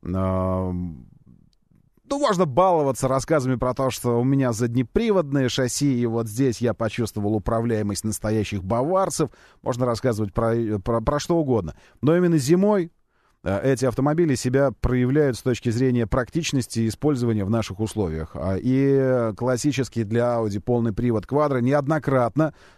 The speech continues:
э, спасал этот автомобиль от серьезных проблем. Причем делал он это не только в Москве, но и в Подмосковье, не только на дорогах, но и на таких умеренных, э, вне дорогах. Конечно, речь не идет о том, что на нем нужно было съезжать куда-то на пашню. Он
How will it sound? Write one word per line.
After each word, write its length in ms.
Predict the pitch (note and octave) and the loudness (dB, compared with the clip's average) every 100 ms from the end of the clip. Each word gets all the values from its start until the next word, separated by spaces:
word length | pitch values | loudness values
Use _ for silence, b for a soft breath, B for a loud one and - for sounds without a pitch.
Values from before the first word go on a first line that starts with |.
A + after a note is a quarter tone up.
| - | -8
э, 140 | F2+ F2+ | -6 -2
спасал 460 | - A#2 D3 C3+ | 0 2 2 2
этот 240 | A#2 A#2 G#2+ | 2 0 -2
автомобиль 600 | - A2+ A#2+ C#3+ D3+ - | -2 0 2 2 0 0
от 360 | - B2 B2 - _ _ _ | 0 0 0 -4 _ _ _
серьезных 420 | A2+ A#2 A#2+ A2 | 0 0 0 -2
проблем. 360 | A#2 A2+ G#2 | -2 0 0
Причем 320 | F2+ G2 C3+ A#2+ | -2 0 0 2
делал 260 | C#3+ C#3 | 2 4
он 140 | B2 A#2 | 2 2
это 160 | A#2+ | 0
не 160 | A#2 C3 | 2 2
только 260 | C#3 B2 A#2+ | 0 0 0
в 40 | |
Москве, 400 | C3 - E3+ F#3+ | 0 0 2 2
но 180 | C#3 C#3 | 2 0
и 40 | |
в 60 | G#2+ | 0
Подмосковье, 540 | A#2+ A#2+ A#2+ E3 D#3 | 0 0 -2 -2 0
не 120 | B2 | 0
только 260 | A2+ C3 A#2 | 0 -2 0
на 100 | A#2+ | 0
дорогах, 400 | A#2+ D3+ C3+ G#2 | 2 2 0 0
но 200 | C3 C3+ | 0 0
и 120 | C3 | 2
на 160 | A2+ A2+ | 0 -2
таких 360 | G#2+ G#2+ A#2+ - | -4 -4 -2 2
умеренных, 520 | A#2+ A#2+ A2+ G2+ - b b b - | 2 2 0 -2 -8 b b b -6
э, 540 | G2 G2 F#2 F#2+ F#2 D#2+ - | -2 0 0 -2 -2 -6 -10
вне 440 | F#2+ G#2 D3+ D#3 | -4 2 4 4
дорогах. 400 | A#2 A2 G2+ E2+ | 2 0 -2 -4
Конечно, 380 | - A2 A2+ A2 | -4 -4 -2 -2
речь 200 | A2+ G#2 | -2 -2
не 120 | A2+ | 0
идет 160 | A#2 C3+ | 0 0
о 80 | G#2+ | -2
том, 160 | F#2 | -4
что 240 | - E2+ E2 | -6 -6 -6
на 380 | C#2 B1 D2+ | -8 -8 -4
нем 180 | F#2 F2 | -2 -2
нужно 200 | F2+ F2 | -2 -4
было 140 | D#2+ E2+ | -6 -6
съезжать 420 | - F#2 F2+ D#2+ | -4 -4 -4 -6
куда-то 280 | D#2+ E2+ E2+ | -8 -8 -4
на 120 | F2+ | -4
пашню. 420 | C3 C3+ - G2+ | -2 -2 -2 -2
Он 340 | F#2 G#2+ G2+ | -2 -2 -2